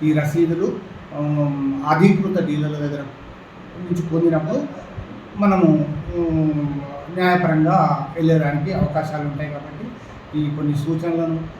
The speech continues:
పాటించగలని రైతులకు మనవి చేస్తున్నాము. విత్తనాలకు సంబంధించినటువంటి ఏమన్నా అనుమానాలు లేదా ఏమైనా సమస్యలు ఎదురైనట్లయితే మా జిల్లా వ్యవసాయాధికారి కార్యాలయాన్ని వ్యక్తిగతంగా సంప్రదించవచ్చు, లేదా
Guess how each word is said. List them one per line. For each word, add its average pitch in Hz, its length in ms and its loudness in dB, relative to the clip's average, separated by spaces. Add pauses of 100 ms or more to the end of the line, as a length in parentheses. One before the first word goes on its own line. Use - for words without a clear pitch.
(360)
పాటించగలని 151 720 0
రైతులకు 143 440 -4
మనవి 139 520 -4
చేస్తున్నాము. 147 540 -4 (340)
విత్తనాలకు 160 560 2
సంబంధించినటువంటి 147 1200 0 (240)
ఏమన్నా 147 360 2
అనుమానాలు 147 840 -2 (280)
లేదా 143 380 -8
ఏమైనా 151 180 -2
సమస్యలు 147 380 -4
ఎదురైనట్లయితే 139 840 -6 (480)
మా 147 320 2 (160)
జిల్లా 156 220 4
వ్యవసాయాధికారి 143 840 -2
కార్యాలయాన్ని 139 880 -4 (840)
వ్యక్తిగతంగా 156 580 2
సంప్రదించవచ్చు, 151 880 -2 (340)
లేదా 143 500 2